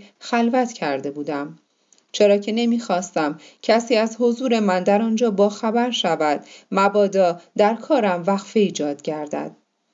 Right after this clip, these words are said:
همسر و فرزندانم در خانه بودند و من هجده ساعت در روز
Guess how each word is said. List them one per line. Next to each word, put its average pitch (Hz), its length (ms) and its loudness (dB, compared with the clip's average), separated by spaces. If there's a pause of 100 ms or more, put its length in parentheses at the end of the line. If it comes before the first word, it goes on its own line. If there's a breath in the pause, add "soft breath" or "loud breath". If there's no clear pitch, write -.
(380)
همسر 196 460 2
و 196 80 0
فرزندانم 240 920 0
در 208 180 4
خانه 247 380 -2
بودند 151 440 -2 (240 loud breath)
و 202 140 4
من 220 200 -2
هجده 233 500 -2
ساعت 220 460 -2
در 220 220 2
روز 277 300 -4